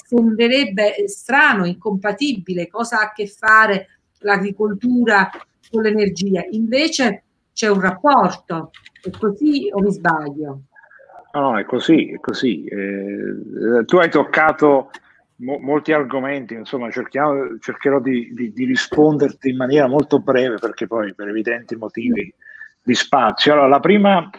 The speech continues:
Speaker 2: il primo aspetto, braccia rubate all'agricoltura, un, un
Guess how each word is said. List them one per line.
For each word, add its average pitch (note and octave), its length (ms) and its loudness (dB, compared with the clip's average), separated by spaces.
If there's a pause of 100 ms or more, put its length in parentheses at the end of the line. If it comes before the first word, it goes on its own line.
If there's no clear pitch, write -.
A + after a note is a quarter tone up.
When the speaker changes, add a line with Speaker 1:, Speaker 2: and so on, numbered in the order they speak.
(280)
Speaker 2:
il - 120 -2
primo F#3+ 220 4
aspetto, F3+ 480 2
braccia E3+ 420 2
rubate D#3 380 0
all'agricoltura, D3 840 -2
un, C3+ 280 -12
un C#3 160 -20